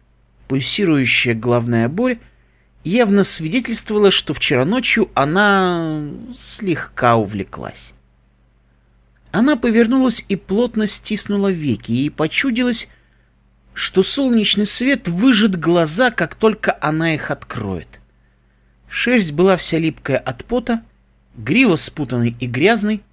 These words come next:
во рту стоял вкус желчи. Впрочем, Винил считала, что она тут не сильно виновата. После того, как она нашла Зиппорвилл,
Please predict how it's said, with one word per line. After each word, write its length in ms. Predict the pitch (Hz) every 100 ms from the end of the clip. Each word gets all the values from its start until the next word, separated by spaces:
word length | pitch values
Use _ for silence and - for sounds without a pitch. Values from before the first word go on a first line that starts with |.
| _ _ _ _
во 180 | - 214
рту 260 | 165 - 165
стоял 340 | - 170 160
вкус 320 | 156 - 123 101
желчи. 520 | 101 110 87 - - _ _ _ _ _ _ _ _ _ _ _ _ _
Впрочем, 680 | - - 294 320 - 302 277
Винил 320 | 233 240 247
считала, 580 | 220 - 196 - 226 202
что 280 | - - 196
она 180 | 254 262
тут 200 | 240 208
не 140 | 202
сильно 420 | - - 156 113
виновата. 600 | 113 123 131 123 92 - - _ _ _ _ _ _ _ _
После 340 | - 254 - 247
того, 380 | - 226 214 180
как 200 | 147 156
она 140 | 151
нашла 380 | 147 147 165 143
Зиппорвилл, 760 | 139 233 240 - 120 107 78